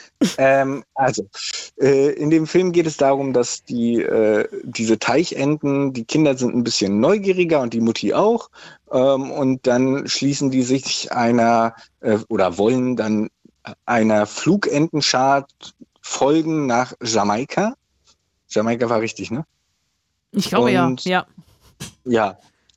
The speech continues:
Speaker 2: auf jeden Fall irgendwo in den Süden und, äh, aus, äh,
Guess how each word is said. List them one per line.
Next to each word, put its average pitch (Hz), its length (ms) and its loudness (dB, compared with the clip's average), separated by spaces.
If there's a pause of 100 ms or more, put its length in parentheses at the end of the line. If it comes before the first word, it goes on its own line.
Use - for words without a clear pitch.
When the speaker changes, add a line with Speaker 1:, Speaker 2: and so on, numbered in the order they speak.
Speaker 2:
auf 131 180 2
jeden 170 160 2
Fall 156 220 2 (460)
irgendwo 151 440 4
in 123 80 0
den 123 160 0
Süden 233 340 4 (340)
und, 147 440 0
äh, 120 460 2
aus, - 500 0
äh, - 100 -6